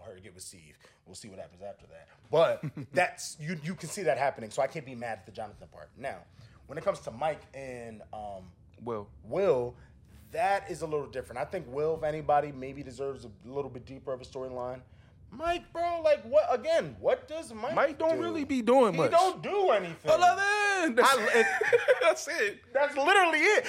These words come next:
Speaker 1: And I'm not mad at that. He kills his part. But why do y'all want more from characters that there's not much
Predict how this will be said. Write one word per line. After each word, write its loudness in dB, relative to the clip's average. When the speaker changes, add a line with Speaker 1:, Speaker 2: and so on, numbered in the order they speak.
Speaker 1:
And 2
I'm 4
not 2
mad 6
at -8
that. 0
He -14
kills -2
his -8
part. 0
But -8
why 0
do -10
y'all 2
want -8
more -4
from -12
characters -10
that -6
there's -12
not -6
much -10